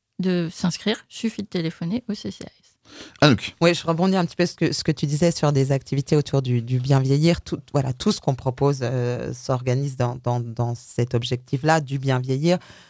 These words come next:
Speaker 3: On a, euh, notamment, je reprends la lettre d'information, mais des ateliers, euh, de gym adapté avec l'association Ciel Bleu, euh, sur le territoire.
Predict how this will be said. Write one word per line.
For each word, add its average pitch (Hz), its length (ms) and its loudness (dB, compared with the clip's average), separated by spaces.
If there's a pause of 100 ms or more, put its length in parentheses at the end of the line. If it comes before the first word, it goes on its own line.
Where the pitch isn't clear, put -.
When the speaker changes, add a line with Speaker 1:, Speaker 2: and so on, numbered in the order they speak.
(120)
Speaker 3:
On 143 180 2
a, 147 300 4
euh, 131 40 -2
notamment, 127 460 0
je 143 80 -2
reprends 135 300 -2
la 127 100 0
lettre 127 160 -2
d'information, 131 680 -2
mais 143 140 2
des 127 200 0
ateliers, 127 540 -4
euh, 123 160 -4
de 127 160 0
gym 131 240 -4
adapté 127 420 -2
avec 143 180 0
l'association 131 600 -2
Ciel 147 320 0
Bleu, 151 240 2
euh, 175 340 4
sur 143 220 -6
le 135 80 -2
territoire. 147 640 2